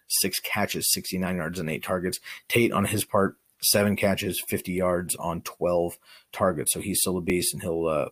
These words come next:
possibly be shipping out of Detroit. And if he does, once again, I think Marvin Jones and Kenny Golladay will have a huge uprising. Kenny Golladay in this game, though, just one catch for twelve yards. I don't know what that was about. One catch for twelve yards, one target. And Matt Prater, the kicker, who let me down for sure,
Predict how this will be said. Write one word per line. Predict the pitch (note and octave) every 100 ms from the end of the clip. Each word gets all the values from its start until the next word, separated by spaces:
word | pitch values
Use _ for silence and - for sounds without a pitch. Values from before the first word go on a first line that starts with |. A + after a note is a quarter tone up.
| -
possibly | - A#2 A2+ F2
be | E2+
shipping | - G2 -
out | E2+
of | E2+
Detroit. | E2 D2+ G2 D2
And | D#2
if |
he | F2+
does, | D#2+ F2+ E2
once | F#2 -
again, | - E2
I | D2+
think | - F2 - - -
Marvin | A2 A2 G#2
Jones | G#2+ A2 F#2
and | F#2+
Kenny | - F#2
Golladay | E2+ F2 E2+ E2+
will | F2 E2
have | E2+ D#2 - - _
a | F#2+
huge | - G2+ F#2 - - _ -
uprising. | E2 F2 E2+ E2+ D#2 - -
Kenny | - G#2+
Golladay | G#2 F#2+ F#3+
in | F#2+ F#2
this | F#2+
game, | A2 G#2+
though, | A2
just | G#2 E2 -
one | A2 A#2+
catch | - F#2+ -
for | D#2
twelve | - F2 G2+
yards. | D2 D#2 D#2+ - - _ -
I |
don't | E2+
know | E2+
what | E2+
that | D#2
was | D#2+ E2
about. | D2+ -
One | F#2+ -
catch | G2 F#2+
for | D2+
twelve | - F#2+ F#2+
yards, | F2+ E2+ -
one | E2+ F2+
target. | F2 E2 E2 - - -
And | F2
Matt | G2+ G2+
Prater, | - G2 D#2+ - _ _ -
the |
kicker, | - A2 - C#2 -
who | G#2+
let | F#2+ D2
me | G2
down | F#2 E2
for | - F#2+
sure, | G#2+ F2